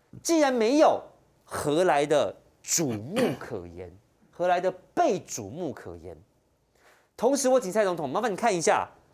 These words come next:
我就不多说了啦，《卫报》啦，《时代》杂志啦，《纽约时报》啦，《金融时-，时报》啦，《新洲日报》啦，好，《德国之声》啦，这一些国际媒体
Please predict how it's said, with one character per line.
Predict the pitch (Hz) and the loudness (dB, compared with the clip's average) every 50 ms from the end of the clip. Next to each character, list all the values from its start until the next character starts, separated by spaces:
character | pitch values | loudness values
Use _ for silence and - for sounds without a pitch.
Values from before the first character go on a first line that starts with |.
| _ - | _ -2
我 | 143 147 | 0 0
就 | 147 165 | 2 2
不 | 196 214 | 0 0
多 | 220 208 196 | 2 2 2
说 | 190 - 185 185 | 2 2 2 2
了 | 175 147 | 2 2
啦， | 117 101 90 - - _ _ _ | 2 0 -2 -6 -10 _ _ _
《卫 | - 226 208 185 165 | 0 2 2 2 2
报》 | - 220 208 156 117 107 | 2 2 4 4 4 2
啦， | 98 90 82 - _ _ _ _ _ _ _ _ _ _ - | 0 -2 -4 -8 _ _ _ _ _ _ _ _ _ _ -8
《时 | - - - - 151 - | -4 -2 -2 0 0 2
代》 | 220 208 165 147 | 2 2 2 2
杂 | - 123 113 123 | 2 0 0 0
志 | 131 - 170 156 123 | 0 -2 -2 -2 -2
啦， | 101 95 82 - _ _ _ _ _ _ _ _ - | -2 -2 -4 -8 _ _ _ _ _ _ _ _ -8
《纽 | 147 160 165 151 139 147 | -4 0 0 2 2 2
约 | 180 220 220 214 | 2 2 2 2
时 | - - - - 135 139 | 2 0 0 -2 -2 -2
报》 | 139 - 190 165 127 107 | 0 2 2 2 4 2
啦， | 98 92 85 80 - _ _ _ _ _ _ _ | 0 -2 -4 -6 -10 _ _ _ _ _ _ _
《金 | - - - 233 233 233 226 | -4 -2 -2 0 0 0 2
融 | 190 151 139 139 147 | 2 2 2 0 -2
时-， | - - - 127 131 139 139 - _ - | -2 -2 -2 -2 -4 -6 -8 -14 _ -10
时 | - - 135 135 | -6 -4 -4 -2
报》 | - - 170 135 110 101 | 0 0 2 2 2 0
啦， | 95 87 85 - _ - - - _ _ _ _ _ - | -2 -4 -8 -10 _ -20 -20 -20 _ _ _ _ _ -6
《新 | - - - 208 214 208 208 196 | -2 -2 0 0 0 0 -2 0
洲 | - 202 196 190 190 | 2 2 2 2 2
日 | 208 196 190 165 | 0 -2 -4 -4
报》 | 151 - 180 151 127 107 | -2 0 2 2 2 0
啦， | 95 87 87 - _ _ _ _ - | -2 -4 -8 -10 _ _ _ _ -4
好， | 131 117 - - | -4 -4 -2 -2
《德 | - 170 165 190 233 - | 0 2 4 4 4 2
国 | - 165 156 156 170 | 2 0 0 0 0
之 | 165 - 170 170 151 | -2 -4 -6 -6 -4
声》 | - 170 156 151 151 | -2 0 0 0 0
啦， | 143 110 85 - - _ _ _ _ _ _ _ | -2 -2 -4 -6 -12 _ _ _ _ _ _ _
这 | - - - 349 269 220 | -4 2 4 4 4 4
一 | 220 247 240 208 | 4 2 0 0
些 | - - - 196 214 220 208 208 208 - - _ | 0 0 2 4 4 4 4 2 0 -4 -8 _
国 | - 185 180 185 208 | 0 2 4 4 4
际 | 208 - 269 262 214 | 2 0 -2 -4 -4
媒 | 160 135 120 127 147 | -4 -4 -4 -6 -6
体 | - - 127 95 80 | -8 -10 -12 -12 -14